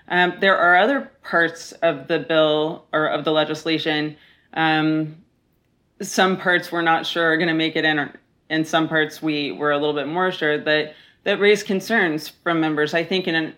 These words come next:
ideal world, a lot of members would have preferred to have seen the Endless Frontier Act move by itself instead of having all of these other China components attached to it,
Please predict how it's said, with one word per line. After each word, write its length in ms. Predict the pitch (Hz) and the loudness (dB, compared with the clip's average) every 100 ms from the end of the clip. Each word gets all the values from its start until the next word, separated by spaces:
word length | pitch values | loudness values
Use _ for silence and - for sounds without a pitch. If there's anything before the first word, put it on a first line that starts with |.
| - | -4
ideal 540 | 175 175 165 165 165 | 0 0 0 0 0
world, 440 | 139 165 170 156 151 | 0 2 4 2 0
a 60 | |
lot 220 | 151 151 | 0 2
of 100 | 165 | 0
members 460 | 160 160 156 156 - | -2 -2 -2 -2 -2
would 240 | 156 147 - | -2 -2 -6
have 320 | - 165 160 - | -12 -8 -8 -6
preferred 420 | 160 - 170 165 | -6 -2 -2 -2
to 100 | 170 | -6
have 100 | 151 | -6
seen 400 | - 170 165 160 | -6 -4 -2 -2
the 140 | 156 | -2
Endless 260 | - 160 156 | -4 -6 -6
Frontier 500 | - 156 156 165 165 | -4 -6 -4 -2 0
Act 360 | 143 151 156 - | 0 -2 -4 -4
move 340 | 160 160 - - | -4 -4 -6 -4
by 140 | 151 | -2
itself 460 | 147 - 143 175 - - _ - _ - | -2 -2 0 0 -2 -10 _ -20 _ -4
instead 640 | 160 156 156 156 - 165 156 | 0 2 0 -4 0 2 2
of 220 | 147 143 | 2 -2
having 680 | - 160 151 147 147 147 - _ _ | -2 0 0 -2 -6 -8 -12 _ _
all 360 | - 160 165 165 | 0 6 6 6
of 120 | 147 | 2
these 180 | 156 147 | -2 -2
other 420 | 165 160 151 151 | 0 0 2 0
China 380 | 151 160 156 156 | -2 -2 -2 -2
components 560 | 156 151 156 151 147 | -4 -6 -4 -6 -6
attached 420 | 151 151 160 160 - | -8 -2 0 0 -2
to 80 | 151 | -2
it, 260 | 139 - | -4 -6